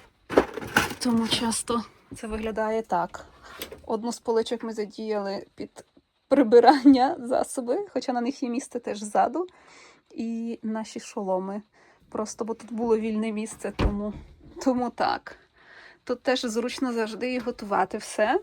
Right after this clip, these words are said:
тому що велика робоча частина, дуже зручно робити каву, плюс є там розетка якраз під експрес. І, якщо чесно, я без проблем тут мию весь посуд,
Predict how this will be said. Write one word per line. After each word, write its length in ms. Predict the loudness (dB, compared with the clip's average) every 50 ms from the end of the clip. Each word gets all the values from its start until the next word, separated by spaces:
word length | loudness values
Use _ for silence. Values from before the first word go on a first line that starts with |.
| -4 -8
тому 200 | -10 -8 -8 -8
що 240 | -8 -6 -6 -4 0
велика 480 | 2 2 2 2 0 0 0 0 0 -2
робоча 440 | -4 -6 -4 0 0 -2 0 -2 -4
частина, 720 | -4 -4 -4 -6 -6 -4 -4 -2 -2 0 4 4 4 4 4 0 _ _ _
дуже 280 | -8 -6 -4 -2 -2 -2
зручно 340 | -2 -4 -6 -6 -6 -2
робити 320 | -2 0 0 -2 -2 -4 -6
каву, 400 | -2 2 2 4 4 2 -2 -6
плюс 280 | -6 -8 -8 -6 -4
є 60 | -4 -2
там 200 | -2 -2 -4 -2
розетка 480 | -4 -2 -2 -2 -2 -4 -4 -8 -6
якраз 360 | -6 -6 -4 -6 -6 -6 -8
під 220 | -10 -12 -12 -12 -12 -16 _ _ -20 -20 -20 -20 -20 -20 -20 -16 -8
експрес. 840 | -6 -6 -6 -6 -8 -12 -8 -2 0 0 0 0 -2 -8 -14 -16 _ _ _ _ _ _ _ _ _ _ _ -20 _ _ _ _ _
І, 400 | -10 -8 -6 -4 -2 -2 -2 -2
якщо 340 | -2 -2 -4 -4 -8 -12 -10
чесно, 400 | -4 0 0 0 2 2 0 0
я 360 | 0 2 2 4 4 4 4
без 180 | 2 0 -2 -4
проблем 420 | -4 -6 -4 0 2 0 0 0
тут 180 | -2 -4 -4 0
мию 320 | 0 0 0 0 -2 0
весь 240 | 0 0 -2 -2 -4
посуд, 640 | -2 4 4 4 4 4 0 0 -2 -2 -2 -4